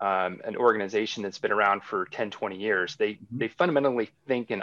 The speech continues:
Speaker 1: operate the same way. They build skills, um, they build out specific departments around those skills and what they manage. And typically still what they're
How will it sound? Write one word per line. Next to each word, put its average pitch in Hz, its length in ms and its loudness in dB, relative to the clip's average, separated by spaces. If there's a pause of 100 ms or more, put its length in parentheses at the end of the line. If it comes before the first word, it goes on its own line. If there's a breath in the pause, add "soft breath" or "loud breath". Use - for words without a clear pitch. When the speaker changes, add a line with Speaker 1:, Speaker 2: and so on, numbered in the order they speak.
Speaker 1:
operate 104 480 2
the 98 80 -14
same 95 260 -6
way. 92 200 0
They 90 200 -4 (120)
build 120 280 10
skills, 104 720 2 (560 soft breath)
um, 98 320 2
they 110 100 0
build 117 320 6
out 113 300 8
specific - 640 -4
departments 117 600 0
around 107 200 0
those 101 160 0
skills 107 480 2
and 98 120 -6
what 101 140 -2
they 98 100 -4
manage. 95 640 -4 (380 soft breath)
And 113 300 -2
typically 143 520 -2
still 120 600 8
what 113 240 2
they're 120 460 4